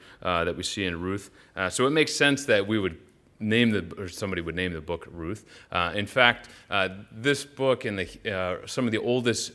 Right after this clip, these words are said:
Hebrew manu-, manuscripts, uh, is actually placed after Proverbs thirty-one.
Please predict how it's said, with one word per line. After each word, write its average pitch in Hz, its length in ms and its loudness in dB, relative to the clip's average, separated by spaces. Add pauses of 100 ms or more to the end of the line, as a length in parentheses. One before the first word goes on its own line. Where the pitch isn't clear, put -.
(100)
Hebrew 156 560 -2
manu-, 87 360 -4
manuscripts, 90 720 -6 (280)
uh, 90 180 2
is 107 140 0
actually 117 320 2
placed 123 600 -2
after 107 380 0
Proverbs 107 640 -2
thirty-one. 90 680 -4